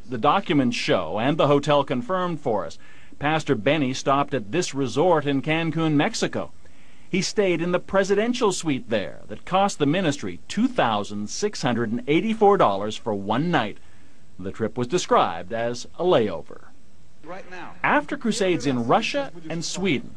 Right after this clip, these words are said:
Speaker 1: in July of two thousand and three, Pastor Benny apparently didn't get on his private jet,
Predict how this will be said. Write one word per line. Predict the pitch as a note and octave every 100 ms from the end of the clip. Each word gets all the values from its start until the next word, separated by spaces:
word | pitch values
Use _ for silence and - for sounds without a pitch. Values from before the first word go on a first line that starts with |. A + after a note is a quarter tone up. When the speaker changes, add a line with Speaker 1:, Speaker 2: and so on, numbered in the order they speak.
| - -
Speaker 1:
in | B2
July | C3+ C3+ D3+ C3
of | A#2+ A#2
two | C3
thousand | C#3 B2 A#2 A2+
and | A2
three, | - A3 B2 - - - - - -
Pastor | F#3+ C#4+ C#4+ D4
Benny | D#3+ C#3 C#3
apparently | C3 D3+ D#3 C#3 C#3
didn't | G#2+ C#3 E3 G3+
get | C#3 C#3
on | C3+
his | C3+ B2+
private | - B2+ C3 B2+ A2+
jet, | G2 C#3+ F#2+